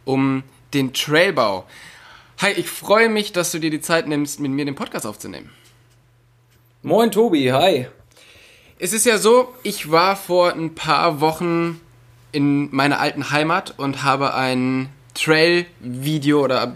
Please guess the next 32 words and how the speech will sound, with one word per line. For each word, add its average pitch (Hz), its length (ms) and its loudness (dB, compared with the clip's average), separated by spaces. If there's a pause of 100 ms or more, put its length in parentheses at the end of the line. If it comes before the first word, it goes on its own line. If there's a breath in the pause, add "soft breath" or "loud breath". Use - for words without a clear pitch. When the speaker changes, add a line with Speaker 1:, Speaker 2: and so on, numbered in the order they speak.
Speaker 1:
hab 139 160 -10
ein 123 320 -4 (540 loud breath)
Video 165 240 2
auf 147 80 -4
meinen 143 200 2
alten 143 300 0
Home-Trails 175 480 -2
gemacht, 175 380 0
die 143 60 -8
jetzt 147 180 0
mittlerweile 135 400 0
komplett 131 320 -4
umgebaut 127 500 0
sind. 143 320 -4 (840 soft breath)
Und 131 80 -2
daraufhin 175 400 2
hast 165 240 -6
du 180 80 0
mir 214 160 2
geschrieben, 208 580 -2 (640 loud breath)
ähm, 165 380 0
dass 165 160 0
du 185 140 0
auch 208 160 2
sehr 202 180 0
viel 202 140 -2
mit 180 180 -6
Trailbau 180 380 2
zu 185 100 -8
tun 185 380 -8
hast 196 400 -4
und 165 480 2